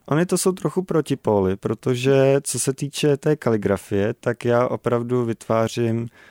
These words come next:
eh, jakoby repliky a faksimile, takže vždycky je někde nějaký originál, kterému já se snažím ideálně na co nejvíc procent přiblížit.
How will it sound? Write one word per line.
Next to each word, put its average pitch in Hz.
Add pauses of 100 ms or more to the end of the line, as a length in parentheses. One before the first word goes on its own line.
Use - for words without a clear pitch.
(160)
eh, 104
jakoby 113
repliky 110
a 113
faksimile, 98
takže 101
vždycky 107
je 120
někde 113
nějaký 113
originál, 98
kterému 101
já 101
se 120
snažím 104
ideálně 110
na 104
co -
nejvíc 104
procent 107
přiblížit. 92